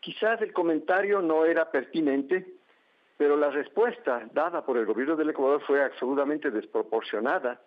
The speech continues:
al declarar a la embajadora persona no grata, ¿no? Y luego de eso, entonces, vinieron los hechos posteriores, sucesivos, este, que terminaron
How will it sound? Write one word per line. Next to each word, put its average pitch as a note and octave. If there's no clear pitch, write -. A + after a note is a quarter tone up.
al A#2
declarar A#2+
a C3
la A2
embajadora A#2+
persona A#2+
no G#2
grata, G#2
¿no? A#2
Y D3+
luego E3+
de E3
eso, G#3+
entonces, C#3
vinieron B2+
los A2
hechos B2+
posteriores, B2
sucesivos, A#2+
este, A#2+
que A2
terminaron C3+